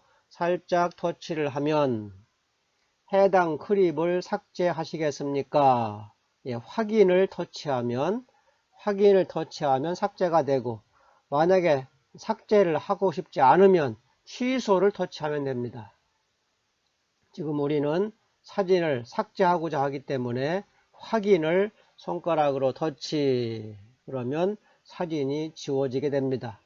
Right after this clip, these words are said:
자, 만약에 편집을 하는 도중에 사진이 더 필요해, 사진을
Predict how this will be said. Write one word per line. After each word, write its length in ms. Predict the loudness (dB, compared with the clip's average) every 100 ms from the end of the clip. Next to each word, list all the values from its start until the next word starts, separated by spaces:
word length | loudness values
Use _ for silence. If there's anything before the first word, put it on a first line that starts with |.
| _ _ _ _ _ _ _ _ _ -20 -20 _
자, 180 | 0 2
만약에 400 | 6 6 8 6
편집을 500 | 4 0 0 2 2 4
하는 220 | 4 2
도중에 720 | 0 0 0 0 2 0 -2 -10
사진이 540 | -6 -4 0 2 2
더 240 | 2 2 2
필요해, 540 | 2 4 6 2 -2 _ _ _ _
사진을 640 | -6 2 6 6 6 2